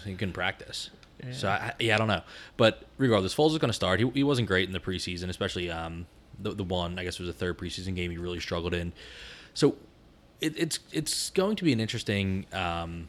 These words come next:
Speaker 1: interesting game. A Thursday night game is never fun, even the first one of the season. There's gonna be a lot of extracurricular stuff going on.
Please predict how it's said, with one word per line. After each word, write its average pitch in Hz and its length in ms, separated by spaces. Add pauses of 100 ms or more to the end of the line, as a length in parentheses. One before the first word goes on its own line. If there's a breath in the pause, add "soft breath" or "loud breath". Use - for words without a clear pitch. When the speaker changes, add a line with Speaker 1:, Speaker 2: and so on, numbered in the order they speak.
(320)
Speaker 1:
interesting 131 400
game. 87 300
A 90 60
Thursday 117 340
night 90 180
game 90 220
is 85 100
never 85 440
fun, 90 500
even 92 220
the 90 60
first 90 220
one 85 80
of 85 60
the 85 60
season. 95 280
There's 87 100
gonna 98 120
be 95 60
a 90 40
lot 92 300
of 90 120
extracurricular 90 680
stuff 85 220
going 87 240
on. 85 340